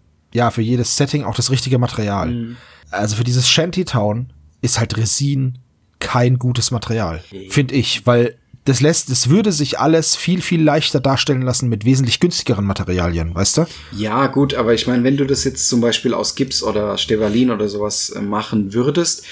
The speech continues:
Speaker 2: du musst sehen, der Transport natürlich von den U S A hierher zum Beispiel, das muss ja auch alles dann das Ganze überleben. Da ist Resin schon ein bisschen widerstandsfähiger, aber ja, schwierige Sache.
Speaker 1: Ja, aber trotzdem,
Speaker 2: Ja.
Speaker 1: also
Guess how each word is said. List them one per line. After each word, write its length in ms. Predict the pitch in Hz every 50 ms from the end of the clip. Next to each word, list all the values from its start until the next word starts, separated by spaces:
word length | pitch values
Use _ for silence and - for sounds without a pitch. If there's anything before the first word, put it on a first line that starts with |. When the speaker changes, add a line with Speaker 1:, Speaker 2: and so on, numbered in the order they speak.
| - - -
Speaker 2:
du 80 | - 117
musst 260 | 123 131 131 - -
sehen, 480 | - 131 131 135 131 135 131 127 123 -
der 140 | - 120 113
Transport 800 | - 120 120 117 - - 120 117 123 131 139 147 - - -
natürlich 580 | 135 131 127 - 131 139 135 139 135 - - -
von 480 | - - - 123 127 127 131 123 - - - _ _ - _ _ _ _ _ _ -
den 140 | 120 120
U 120 | 120 113 120
S 140 | 120 - 110
A 160 | 110 120 117
hierher 540 | 117 113 120 113 113 117 123 127 135 135 135
zum 200 | - 139 131 127
Beispiel, 500 | 123 120 120 - - - 135 131 127 127 - - - - -
das 100 | - - 117
muss 180 | 127 127 - -
ja 120 | 127 117
auch 100 | 117 113
alles 300 | 82 110 117 120 117 -
dann 360 | - 113 113 117 117 117 - -
das 160 | 120 117 -
Ganze 280 | - 117 123 120 - 143
überleben. 480 | 131 110 127 120 117 123 131 131 120
Da 80 | 107 110
ist 360 | - - - - - 127 110
Resin 380 | 117 110 107 113 123 139 143 135
schon 200 | 123 - 123 127 135
ein 40 |
bisschen 300 | 127 139 - - 123 113
widerstandsfähiger, 840 | 117 135 151 143 - 113 98 98 - - 101 95 98 98 101 98 92
aber 340 | 87 98 98 110 113 110 - - - - - - - - - - - -
ja, 340 | - 107 110 117 123 123 123 - - - - - -
schwierige 500 | - - - - 120 120 113 113 107 104
Sache. 240 | 101 107 101 - 101 107
Speaker 1:
Ja, 140 | 120 117
aber 140 | 123 123 127
trotzdem, 440 | - - 139 - - - 156 135 117
Speaker 2:
Ja. 40 | 98
Speaker 1:
also 420 | 110 117 104 113 123 120 117 117